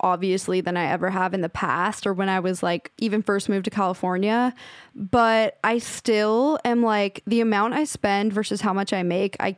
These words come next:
try and keep, like, way, way, way lower 'cause I'm always like, "Just,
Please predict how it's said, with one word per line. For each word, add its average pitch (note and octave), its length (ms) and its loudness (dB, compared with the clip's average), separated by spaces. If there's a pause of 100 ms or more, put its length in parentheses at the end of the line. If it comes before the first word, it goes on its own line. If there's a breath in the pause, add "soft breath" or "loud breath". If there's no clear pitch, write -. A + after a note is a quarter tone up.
try F3+ 280 -4
and F#3 160 -2
keep, - 260 -6
like, G#2 280 -4 (220)
way, F#3+ 580 0
way, F3 420 0 (600 soft breath)
way D#4+ 420 2
lower D4+ 600 2
'cause - 160 -10
I'm A#3+ 80 2
always A3+ 180 0
like, F#3+ 240 -2
"Just, - 220 -10